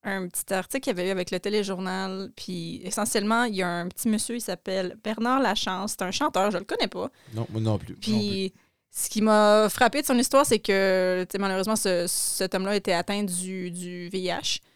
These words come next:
Speaker 1: Euh, puis ça, pour ceux qui le savent pas, c'est le virus immunodéficience humaine, là.
Speaker 2: OK.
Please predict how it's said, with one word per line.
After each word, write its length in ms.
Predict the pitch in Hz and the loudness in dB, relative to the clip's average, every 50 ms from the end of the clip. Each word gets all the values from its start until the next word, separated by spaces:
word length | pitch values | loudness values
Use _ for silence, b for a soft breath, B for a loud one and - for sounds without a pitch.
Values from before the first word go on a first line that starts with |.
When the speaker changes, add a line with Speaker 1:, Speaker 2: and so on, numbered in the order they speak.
| b b b b _ - | b b b b _ -6
Speaker 1:
Euh, 400 | 190 180 - 110 107 113 120 190 226 214 | -6 -4 -4 -6 -8 -8 -10 -10 -12 -12
puis 100 | - - | -10 -6
ça, 240 | - 208 185 180 | -4 -2 -4 -4
pour 100 | 190 - | -6 -8
ceux 120 | - - 208 | -12 -12 -10
qui 80 | - | -10
le 40 | 185 | -10
savent 200 | - - 180 180 | -8 -8 -8 -8
pas, 160 | - 196 190 | -6 -4 -4
c'est 180 | 185 - - 196 | -4 -4 -4 -6
le 220 | 175 180 175 175 170 | -4 -4 -4 -6 -6
virus 540 | 175 180 180 190 202 196 196 208 - - - - | -6 -4 -2 -2 0 2 2 0 0 -2 -2 0
immunodéficience 1200 | 214 202 202 196 196 190 190 190 180 185 196 180 - - - - 208 190 185 190 196 190 190 - - | 0 2 2 2 2 2 0 -2 -2 -4 -6 -6 -6 -6 -4 -4 -4 -4 -2 -4 -4 -4 -6 -6 -6
humaine, 300 | 202 190 185 185 262 277 320 330 | -4 -2 -2 -2 -4 -6 -6 -8
là. 60 | 349 349 _ _ _ _ _ - | -8 -10 _ _ _ _ _ -16
Speaker 2:
OK. 140 | - 95 - | -14 -6 -2